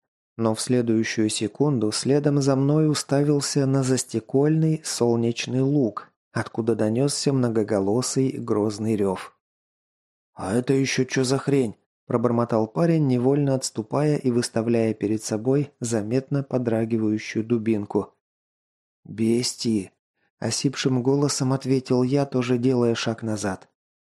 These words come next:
Вдалеке над травой показалось множество алых точек. Твари быстро приближались.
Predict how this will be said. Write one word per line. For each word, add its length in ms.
Вдалеке 520
над 260
травой 380
показалось 760
множество 800
алых 360
точек. 520
Твари 300
быстро 500
приближались. 880